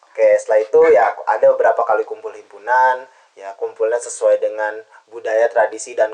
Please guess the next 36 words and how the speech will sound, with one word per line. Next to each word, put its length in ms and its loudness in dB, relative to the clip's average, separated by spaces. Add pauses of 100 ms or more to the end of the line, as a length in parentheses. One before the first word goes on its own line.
konsep 480 -2
yang 80 -4
dibuat 480 -4
oleh 240 -4
kakak 240 -10
tingkatnya 480 -6
di 80 -20
himpunan 320 -6
masing-masing 560 -4
ya, 80 2 (160)
Bang 160 0
Faris. 320 -2 (240)
Mungkin 240 -8
beda 400 2
konsepnya 480 0
waktu 320 -2
itu 80 -4
kan. 320 0 (480)
Eh, 160 -18
saya 240 -2
pun 160 -2
beda 320 2
di 160 -10
himpunan 320 -8
mahasiswa 320 -14
jurusan 400 -16
teknik 240 -20
sipil. 400 -2 (600)
Di 80 -16
situ 240 -4
saya 160 2
mulai 400 4 (240)
belajar 480 2
banyak 480 0
dari 240 0
himpunan 480 -6